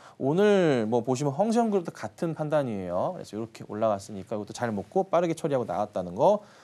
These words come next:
참고하시면 됩니다. 그리고 작은 것만 하냐? 그런 건 아니었죠. 에스케이도 오늘 제가 뭐 사인을 좀 드리긴 했어요. 에스케이는 짧게 올라갔습니다. 거의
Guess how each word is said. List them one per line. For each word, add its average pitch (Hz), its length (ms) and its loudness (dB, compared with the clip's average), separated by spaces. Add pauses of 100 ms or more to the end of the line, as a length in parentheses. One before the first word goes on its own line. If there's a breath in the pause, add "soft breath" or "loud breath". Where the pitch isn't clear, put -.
(140 loud breath)
참고하시면 127 560 -4
됩니다. 78 400 -10
그리고 170 420 2 (480 loud breath)
작은 214 280 4
것만 185 260 4
하냐? 170 400 4
그런 143 140 -2
건 160 100 2
아니었죠. 131 680 2
에스케이도 160 720 0
오늘 131 600 2
제가 113 280 0
뭐 107 260 -2 (260)
사인을 147 480 0
좀 131 120 -2
드리긴 117 360 -4
했어요. 143 680 2 (100)
에스케이는 175 720 0 (380 loud breath)
짧게 240 340 2
올라갔습니다. 143 640 2
거의 151 300 -4